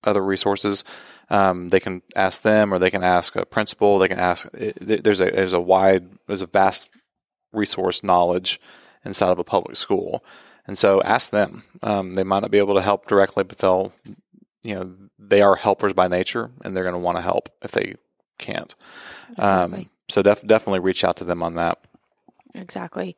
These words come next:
Speaker 2: Um, and so I hope you hear through these interviews and through what we're talking about too, that school is a big deal.
Speaker 1: Mm-hmm.
Speaker 2: Um, and it's something that we need to be aware of. I love that they talked about being aware of the trends of teenagers, of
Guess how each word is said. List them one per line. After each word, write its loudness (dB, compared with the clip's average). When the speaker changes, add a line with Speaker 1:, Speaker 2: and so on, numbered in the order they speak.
Speaker 2:
Um, -4
and -12
so 2
I 2
hope 0
you -2
hear 2
through 0
these -2
interviews 4
and -4
through 0
what 6
we're 4
talking 0
about 0
too, 2
that 2
school 2
is 2
a 0
big 0
deal. 0
Speaker 1:
Mm-hmm. -10
Speaker 2:
Um, -4
and -4
it's -2
something 2
that 2
we 0
need -4
to -2
be -2
aware 4
of. 2
I 0
love 0
that -12
they 2
talked -6
about -4
being 0
aware 2
of -4
the -16
trends 0
of 0
teenagers, -4
of -4